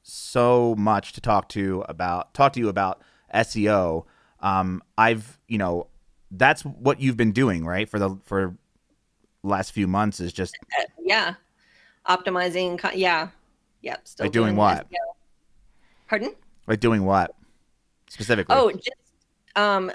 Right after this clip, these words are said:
Speaker 2: mostly just focusing on optimization, not writing, um, not really, uh, maybe a little bit of editing, um, but mostly focusing on optimization,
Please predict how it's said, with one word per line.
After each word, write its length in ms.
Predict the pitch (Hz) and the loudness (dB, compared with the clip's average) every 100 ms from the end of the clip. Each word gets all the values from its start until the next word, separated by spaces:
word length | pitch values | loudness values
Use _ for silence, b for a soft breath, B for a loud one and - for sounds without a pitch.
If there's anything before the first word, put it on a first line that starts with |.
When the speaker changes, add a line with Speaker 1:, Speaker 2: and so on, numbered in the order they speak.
| - | -4
Speaker 2:
mostly 920 | 196 208 233 - 254 240 220 202 - - | 2 2 2 0 0 2 0 -2 -10 -8
just 400 | - 202 - - _ - | -4 -4 -4 -14 _ -4
focusing 400 | 196 190 208 180 | -4 -4 -4 -2
on 60 | |
optimization, 800 | 160 160 160 151 143 139 127 135 | -2 -2 -4 -6 -6 -8 -10 -8
not 360 | 170 165 180 - | -2 0 0 0
writing, 580 | 185 190 196 196 196 - - | 0 0 -2 -4 -6 -8 -6
um, 380 | 170 165 160 | -4 -4 -4
not 240 | 165 165 - | -2 -2 -2
really, 580 | 180 175 180 175 170 170 _ _ | -4 -2 -4 -6 -8 -12 _ _
uh, 180 | - 98 - | -10 -8 -6
maybe 220 | 214 233 | -6 -4
a 60 | |
little 240 | 202 196 226 | -4 -4 -4
bit 160 | 254 | -4
of 80 | 254 | -4
editing, 420 | - 247 254 277 302 B B B B | -4 -4 -4 -6 -10 B B B B
um, 380 | 180 175 170 165 - 156 | -2 -2 -2 -8 -12 -2
but 420 | 165 156 - - | 0 0 -4 -10
mostly 360 | 175 170 165 175 | -6 -6 -6 -6
focusing 460 | 175 160 165 165 | -6 -8 -10 -8
on 120 | 156 151 | -8 -6
optimization, 880 | 147 151 147 147 147 - 143 139 | -8 -8 -10 -8 -8 -8 -10 -12